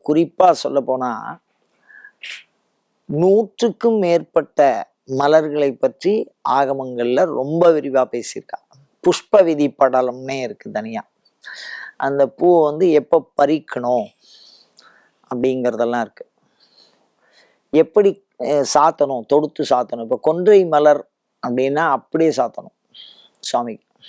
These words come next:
அதை கட்டணுங்கிற அவசியம் இல்லை. அதே இப்போ நந்தியாவட்டை, செம்பருத்தி அந்த மாதிரிலாம் இருந்தால் அதை கட்டி சாத்தலாம். இப்ப தாமரை அப்படின்னு சொன்னா அதை தனியா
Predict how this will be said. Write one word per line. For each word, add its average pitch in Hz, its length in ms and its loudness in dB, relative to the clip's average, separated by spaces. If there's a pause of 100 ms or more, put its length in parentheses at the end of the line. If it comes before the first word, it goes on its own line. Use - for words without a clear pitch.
(760)
அதை 135 280 0
கட்டணுங்கிற 147 460 -2
அவசியம் 117 460 -2
இல்லை. - 260 -16 (1200)
அதே 175 380 4
இப்போ 127 920 0 (420)
நந்தியாவட்டை, 139 840 2 (500)
செம்பருத்தி 135 760 0 (200)
அந்த 151 220 -4
மாதிரிலாம் 135 600 -2
இருந்தால் 123 520 -2
அதை 208 280 0
கட்டி 151 440 -2
சாத்தலாம். - 360 -8 (1200)
இப்ப - 220 -4
தாமரை 190 720 0
அப்படின்னு 139 320 -2
சொன்னா 127 720 -4
அதை 165 300 0
தனியா 160 400 0